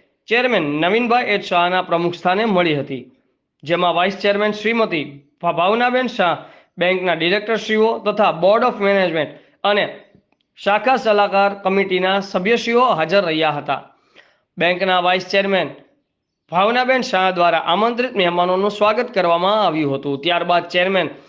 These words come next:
નવીનભાઈ એચ શાહના નિવેદનમાં જણાવાયું કે બેંકે આર્થિક પ્રવૃત્તિના સુમેળથી સામાજિક વિકાસની કેડી કંડારી સમાજના છેવાડાના માનવીઓ સુધી આધુનિક બેન્કિંગ સેવાઓ પહોંચાડી સહકારથી સમૃદ્ધિના સૂત્રને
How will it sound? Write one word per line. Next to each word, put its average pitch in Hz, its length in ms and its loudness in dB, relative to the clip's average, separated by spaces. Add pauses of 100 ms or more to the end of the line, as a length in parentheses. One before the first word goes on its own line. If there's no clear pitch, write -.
(180)
નવીનભાઈ 190 480 0
એચ 190 200 0
શાહના 190 420 0
નિવેદનમાં 185 600 0
જણાવાયું 175 560 0 (340)
કે 175 100 -4
બેંકે 185 400 0
આર્થિક 190 480 -2
પ્રવૃત્તિના 190 540 0
સુમેળથી 190 680 0 (200)
સામાજિક 226 560 -2
વિકાસની 180 460 0
કેડી 175 360 0
કંડારી 208 420 2
સમાજના 190 560 0
છેવાડાના 247 680 2
માનવીઓ 170 460 0
સુધી 175 360 -4
આધુનિક 214 480 0
બેન્કિંગ 202 380 0
સેવાઓ 170 400 0
પહોંચાડી 175 520 -2 (300)
સહકારથી 226 540 -2
સમૃદ્ધિના 180 640 0
સૂત્રને 185 540 0